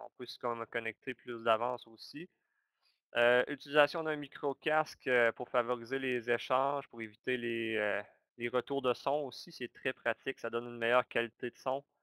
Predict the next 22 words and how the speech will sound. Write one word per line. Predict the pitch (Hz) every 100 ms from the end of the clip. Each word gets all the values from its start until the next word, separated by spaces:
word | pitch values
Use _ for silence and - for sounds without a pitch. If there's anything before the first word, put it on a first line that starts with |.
| _ _ _ _ _ -
Euh, | 107
faire | - 135
le | 135
tour | - 147 147 143
des | 131
fonctionnalités | 139 131 139 131 127 - 127
de |
base | 117 135 139 -
pour | 127
les | 123
nouveaux, | 123 117 127 151 -
un | 113
peu | -
comme | 123 127 117
j'ai | 117
fait | - 131
tout | - 123
à | 117
l'heure | 123 123
avec | 113 110
Zoom. | 107 117 139 151 143
Donc, | 117 107